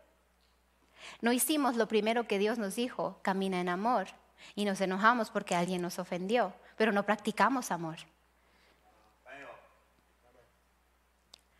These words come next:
Nos sentimos ofendidos, pero no aprendimos que perdonar es de Dios y es parte de los rudimentos.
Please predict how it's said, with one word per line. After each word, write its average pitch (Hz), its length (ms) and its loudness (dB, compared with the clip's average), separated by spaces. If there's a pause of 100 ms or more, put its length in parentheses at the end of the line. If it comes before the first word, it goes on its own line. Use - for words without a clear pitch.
(520)
Nos 214 160 2
sentimos 226 520 0
ofendidos, 262 840 0 (880)
pero 208 160 2
no 226 80 4
aprendimos 240 760 0
que 180 440 0 (220)
perdonar 196 640 0 (420)
es 202 180 -4
de 185 120 -2
Dios 185 500 -2 (560)
y 185 60 0
es 196 100 -2
parte 196 380 2
de 185 100 0
los 185 200 -6
rudimentos. 190 840 -4